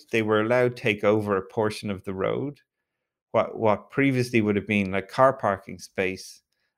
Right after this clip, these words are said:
And they've all turned them into these sort of patios and verandas where,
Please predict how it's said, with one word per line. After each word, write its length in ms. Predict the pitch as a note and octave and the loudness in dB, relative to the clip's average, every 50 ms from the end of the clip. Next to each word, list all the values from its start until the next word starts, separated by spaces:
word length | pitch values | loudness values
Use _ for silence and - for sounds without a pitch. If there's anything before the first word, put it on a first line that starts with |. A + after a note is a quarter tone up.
| _ | _
And 100 | _ A2+ | _ -2
they've 100 | A#2+ C3 | 0 2
all 160 | D3 D#3+ D#3+ D#3 | 4 2 2 2
turned 360 | - - D#3 D3 C#3+ C#3 B2+ | 0 0 2 2 2 2 0
them 120 | B2+ A#2+ | 0 2
into 220 | A#2+ A2+ A2+ A2+ A2 | 2 2 2 0 -2
these 240 | G#2 G#2+ G#2 G#2 | 0 0 -2 -2
sort 140 | - A2+ G2+ | -2 -4 -4
of 100 | G2 - | -4 -6
patios 580 | - - G#2+ A#2 A#2+ A#2+ G#2+ G#2 G#2 G2+ G2+ - | -4 0 0 0 2 2 4 4 4 2 0 -2
and 160 | F#2+ G2 F#2 | -6 -6 -2
verandas 760 | - G2 F#2+ G2 G#2+ A#2 A#2 G#2 G2+ F2 F2+ - - - - _ | 0 2 2 4 4 2 2 0 -2 -4 -4 -8 -14 -18 -14 _
where, 380 | A#2 G#2+ G2+ G2 G2 F#2 F2+ | 0 2 2 2 2 0 -4